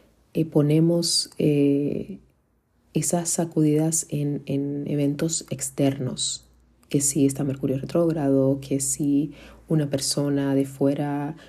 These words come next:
mi vecino, hizo esto, y para nada. Cuando, cuando vienen esas movidas, esas redireccionadas que nos da la vida, es más bien cuando andamos extra-, extremadamente distraídos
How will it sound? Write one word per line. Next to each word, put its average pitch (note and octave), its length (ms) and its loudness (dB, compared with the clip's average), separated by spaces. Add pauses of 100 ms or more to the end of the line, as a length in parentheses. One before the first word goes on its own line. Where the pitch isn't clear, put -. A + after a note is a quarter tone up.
(140)
mi D3+ 100 -2
vecino, C#3 880 4
hizo C#3 280 0
esto, D#3 800 0
y D#3+ 160 2
para D3+ 300 -2
nada. C3+ 460 -2 (1200)
Cuando, C3+ 1300 4
cuando D3+ 240 -2
vienen D#3+ 440 6
esas D3+ 640 -4
movidas, C#3+ 960 0 (180)
esas D#3+ 360 -2 (240)
redireccionadas D#3 1080 0
que - 140 -2
nos - 180 -6
da C#3 120 -2
la C#3+ 120 0
vida, C3+ 340 0 (640)
es D#3+ 180 4
más G3 200 6
bien F#3+ 160 4
cuando F3+ 200 0
andamos D3+ 420 0
extra-, C#3 500 -4
extremadamente D#3 880 0 (140)
distraídos D#3 1080 2